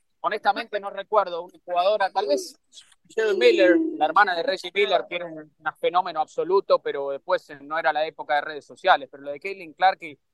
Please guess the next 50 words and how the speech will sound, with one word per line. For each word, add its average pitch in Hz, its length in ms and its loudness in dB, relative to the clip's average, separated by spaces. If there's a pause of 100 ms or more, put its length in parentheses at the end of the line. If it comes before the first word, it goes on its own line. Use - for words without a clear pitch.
(120)
el 135 120 -6
público 175 360 -2
que 147 100 0
atrae, 180 500 4 (400)
líder 165 320 2
para 143 160 4
aquellos 160 260 -2
que - 80 -10
no 139 100 -4
saben, 170 280 2
lo 139 80 -2
reiteramos, 156 580 0
como 143 160 -6
recién 160 260 -12
decía 156 300 -2
Beto, 170 380 0 (180)
de 160 120 4
la 165 60 -2
historia 160 600 4 (240)
en 147 160 -6
la 165 140 2
N 185 120 -6
C 170 140 -12
doble 165 300 2
A, 208 200 4 (200)
sea 175 240 -2
rama 190 260 -2
femenina, 185 460 -12
sea 185 180 -8 (160)
rama 190 240 -4
masculina, 180 560 -10
nadie, 160 380 -6
nadie, 156 340 -2
ninguna 185 460 -8
jugadora 170 440 -2
tuvo 165 200 -14
más 175 140 0
puntos 165 280 -12
que 135 40 -20
Caitlin 170 240 -16
Clark. 156 260 -2
Y 147 60 -20
lo 147 120 -8
que 160 80 -10
más 202 240 -6
impresiona 185 480 -12
es 160 60 -14
lo 151 120 -6
que 156 100 -6
atrae, 156 440 0